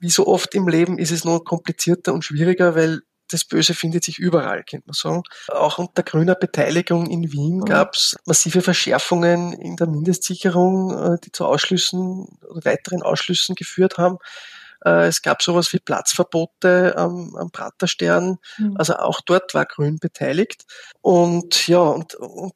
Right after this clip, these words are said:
Speaker 1: derzeit würde man sagen, die Sozial- und Gesundheitspolitik, wir haben's eh mitgekriegt, die letzten Wochen, wo wirklich sozusagen auch persönliche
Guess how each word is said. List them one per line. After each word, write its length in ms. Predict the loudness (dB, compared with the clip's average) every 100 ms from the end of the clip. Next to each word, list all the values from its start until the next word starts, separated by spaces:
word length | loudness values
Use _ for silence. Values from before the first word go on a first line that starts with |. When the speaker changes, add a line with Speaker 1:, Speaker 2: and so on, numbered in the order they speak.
| -2
Speaker 1:
derzeit 600 | 0 2 2 2 0 -10
würde 180 | -6 -2
man 120 | -2
sagen, 280 | 0 -2 -2 -4
die 540 | -4 -2 -4 -4 -4
Sozial- 360 | -4 0 2 2
und 120 | 2
Gesundheitspolitik, 760 | -2 0 0 0 -2 -2 -4
wir 120 | -6 -4
haben's 280 | -4 -4
eh 140 | -4 -4
mitgekriegt, 560 | -4 -6 -4 -4 -4 -10
die 60 |
letzten 380 | -8 -8 -6 -6
Wochen, 540 | -6 -6 -4 -2 -2 -6 -8
wo 160 | -4 -2
wirklich 360 | -2 -4 -4
sozusagen 360 | -6 -8 -2 -2
auch 80 | 0
persönliche 720 | 0 4 4 2 0 0 0